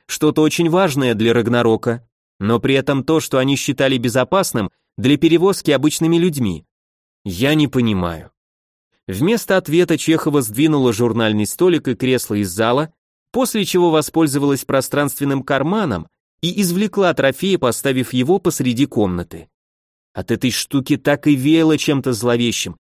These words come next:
чем-то нехорошим. "Думаю, это что-то вроде двери в хранилище.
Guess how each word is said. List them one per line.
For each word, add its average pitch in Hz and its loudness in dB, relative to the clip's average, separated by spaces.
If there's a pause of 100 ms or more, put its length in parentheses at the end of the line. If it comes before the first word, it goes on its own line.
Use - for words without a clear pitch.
(120)
чем-то 104 -2
нехорошим. 110 0 (720)
"Думаю, 143 2
это 139 -2
что-то 147 -2
вроде 135 0
двери 131 0
в - -4
хранилище. 131 -2